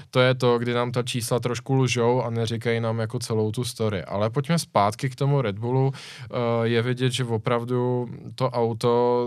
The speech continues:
zrychlilo třeba ne tolik v tom tempu jednoho kola, ale podařilo se jim zjevně namíchat naprostou dokonalost, co se týče toho takzvaného race paceu,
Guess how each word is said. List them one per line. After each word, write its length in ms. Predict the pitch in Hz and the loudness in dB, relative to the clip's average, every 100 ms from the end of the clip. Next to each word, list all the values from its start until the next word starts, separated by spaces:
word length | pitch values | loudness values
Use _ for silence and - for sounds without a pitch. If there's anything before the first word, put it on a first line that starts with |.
| 120 | -4
zrychlilo 680 | 113 117 113 - 131 131 131 | -4 -2 -2 0 2 4 2
třeba 300 | - 143 147 | 2 2 4
ne 280 | 120 113 117 | 4 2 2
tolik 300 | 143 151 143 | 2 0 -2
v 80 | |
tom 200 | - 151 | 0 2
tempu 380 | 139 131 131 143 | 4 4 4 4
jednoho 460 | 135 127 131 127 139 | 4 4 2 2 0
kola, 460 | - 98 78 92 117 - _ _ _ _ _ _ _ - - | 0 -2 -2 -6 -10 -16 _ _ _ _ _ _ _ -10 -6
ale 240 | 117 117 | -4 -2
podařilo 520 | 123 117 113 117 120 | -2 0 0 0 0
se 200 | 113 120 | 0 0
jim 160 | 120 127 123 - - - | 2 0 -4 -16 -20 -8
zjevně 440 | 110 120 117 120 120 | -2 2 2 2 0
namíchat 520 | 113 117 113 117 120 | 0 -2 -4 -6 -2
naprostou 520 | 107 117 113 - 123 | -4 -2 -6 -4 -4
dokonalost, 920 | 113 110 - 113 107 107 104 104 - | -2 -4 -4 -2 0 0 -2 -4 -10
co 180 | - 113 | -8 -6
se 180 | - 113 | -2 -2
týče 560 | 113 107 - 113 110 113 | -2 -4 -2 2 2 0
toho 340 | 113 104 113 | -2 -2 -2
takzvaného 640 | 107 98 107 110 110 117 | -4 -4 -2 0 0 0
race 280 | 107 101 - | 0 0 -2
paceu, 580 | - 101 95 - 104 113 | -2 -2 -2 -4 -2 -2